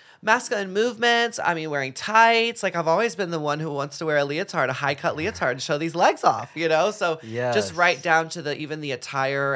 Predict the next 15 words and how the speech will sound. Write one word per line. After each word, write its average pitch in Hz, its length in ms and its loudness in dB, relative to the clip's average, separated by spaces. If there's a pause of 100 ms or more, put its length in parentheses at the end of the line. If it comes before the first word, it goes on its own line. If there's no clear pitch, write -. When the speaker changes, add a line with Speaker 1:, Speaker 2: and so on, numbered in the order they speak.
Speaker 1:
and 117 340 -10 (340)
you 135 120 -12
know, 123 240 -6 (120)
being 151 180 -6
expected 147 540 -4
to - 100 -10
do 131 140 -6
all 127 120 -2
these 127 180 -10
tours 135 300 -10
jetés 127 480 -6
and 120 120 -16
jumps 135 440 -6
and 127 160 -14
things. 131 400 -10